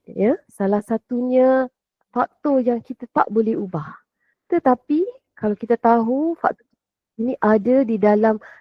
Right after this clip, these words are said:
family kita, kita boleh beringat dan juga kita boleh mengawal faktor pemakanan dan juga faktor, um, lifestyle kita, exercise ataupun,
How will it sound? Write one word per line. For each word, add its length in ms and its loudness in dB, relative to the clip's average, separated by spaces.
family 420 2
kita, 540 -4
kita 340 2
boleh 320 0
beringat 840 -2
dan 160 2
juga 300 -2
kita 260 0
boleh 300 2
mengawal 720 2
faktor 580 -2
pemakanan 640 -2
dan 180 0
juga 480 -4
faktor, 560 -2
um, 400 0
lifestyle 560 2
kita, 320 -10
exercise 960 2
ataupun, 720 -2